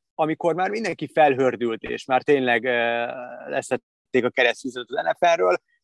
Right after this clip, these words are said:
akkor az N F L vezetősége, ö, húzott egy merészet, és azt mondták, hogy hát ők megtámadják ezt az ítéletet.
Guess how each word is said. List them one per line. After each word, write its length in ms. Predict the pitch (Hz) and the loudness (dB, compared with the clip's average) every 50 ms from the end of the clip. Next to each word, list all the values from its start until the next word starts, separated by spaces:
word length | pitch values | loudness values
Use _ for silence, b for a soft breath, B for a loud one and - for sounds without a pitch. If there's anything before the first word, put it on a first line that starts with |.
| _ _ | _ _
akkor 540 | - - 143 135 - _ - 139 135 131 | 0 2 2 2 2 _ 0 2 2 2
az 140 | - 147 127 | 0 -2 -6
N 240 | 131 131 127 120 113 - | -6 -4 -4 -4 -4 -4
F 20 | |
L 120 | 127 120 110 | -4 -4 -2
vezetősége, 1080 | 120 110 117 113 - 120 117 117 - - 123 117 117 113 110 117 117 113 113 113 - _ _ _ _ | -2 -4 -4 -4 -4 -6 -6 -6 -2 -2 -2 0 0 0 2 2 4 4 2 0 -4 _ _ _ _
ö, 280 | - - 123 117 113 110 | -6 -2 -2 0 -2 -2
húzott 340 | 107 127 131 120 127 104 - | -4 -6 -4 -2 -4 -2 -2
egy 80 | 113 120 | -4 0
merészet, 540 | 127 135 135 135 123 110 - 123 113 - | 2 2 4 4 2 2 0 -6 -6 -4
és 300 | 117 110 107 - - - | -4 -4 -4 -6 -6 -4
azt 220 | - 123 113 - - | -4 -4 -4 -4 -6
mondták, 240 | 117 107 117 117 - | -6 0 0 0 0
hogy 160 | - 117 107 | 0 -6 -6
hát 160 | 120 117 - | -6 -4 -4
ők 100 | 120 107 | -6 -2
megtámadják 880 | 123 120 110 - _ - 107 101 104 107 107 117 - 117 - 107 - _ _ | 0 0 -2 -2 _ -4 -4 -4 -4 -8 -8 -8 -10 -8 -10 -10 -12 _ _
ezt 260 | - 117 104 - - | -6 -6 -6 -4 -6
az 120 | 110 - | -4 -2
ítéletet. 600 | 131 110 101 - - 101 98 98 107 - - - | 0 -2 0 0 0 -2 0 -2 -4 -6 -10 -16